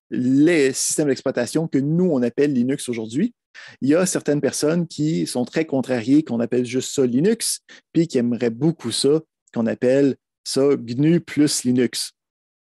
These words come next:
Mais, euh, la, la, la, la popularité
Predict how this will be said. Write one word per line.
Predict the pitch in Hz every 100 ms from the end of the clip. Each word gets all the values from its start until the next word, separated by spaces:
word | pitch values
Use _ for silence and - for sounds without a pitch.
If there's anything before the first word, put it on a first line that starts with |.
| _ _ _ _ - _ _ -
Mais, | 123 135 156 - -
euh, | - - - - - -
la, | 123 120
la, | 127 -
la, | 135 131
la | 117
popularité | - 156 - 135 120 147 170